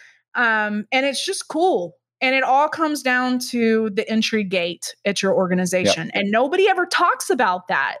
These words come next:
Speaker 1: but it's true.
Speaker 2: It's, it's true. And it's a huge issue, eh, not least because we have this talent, you know, pipeline problem that
Speaker 1: <laughs>
Speaker 2: everyone is, is talking about in the industry.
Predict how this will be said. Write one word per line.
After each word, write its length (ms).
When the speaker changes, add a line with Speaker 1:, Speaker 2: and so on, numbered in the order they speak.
Speaker 1:
but 160
it's 180
true. 580
Speaker 2:
It's, 400
it's 220
true. 280
And 120
it's 100
a 60
huge 600
issue, 440
eh, 160
not 320
least 600
because 320
we 120
have 160
this 200
talent, 420
you 120
know, 120
pipeline 600
problem 640
that 160
Speaker 1:
<laughs> 40
Speaker 2:
everyone 600
is, 280
is 120
talking 260
about 100
in 60
the 80
industry. 400